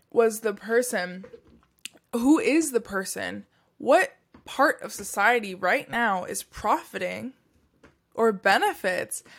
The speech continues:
from your own self-hatred and self-pity and the fact that you don't go after your shit, right? Who profits off the fact that you think that you're incapable?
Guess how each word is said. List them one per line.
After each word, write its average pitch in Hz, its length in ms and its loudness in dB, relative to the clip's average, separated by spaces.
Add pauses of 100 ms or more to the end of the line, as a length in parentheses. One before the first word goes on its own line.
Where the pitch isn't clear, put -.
(120)
from 233 240 -4
your 208 200 2
own 180 380 -2
self-hatred 180 1200 -2
and 190 120 -10
self-pity 175 640 -6
and 160 100 -8
the 107 60 -10
fact - 300 -4
that - 120 -6
you - 100 -8
don't 180 160 -6
go 180 140 2
after 170 320 0
your 180 160 -4
shit, - 300 -2 (840)
right? 202 400 4
Who 294 280 4
profits 220 580 0
off 190 140 -4
the 196 80 -12
fact 190 280 -2
that 175 100 -6
you 190 120 -10
think 196 320 -6
that - 120 -8
you're 117 160 -6
incapable? - 680 -10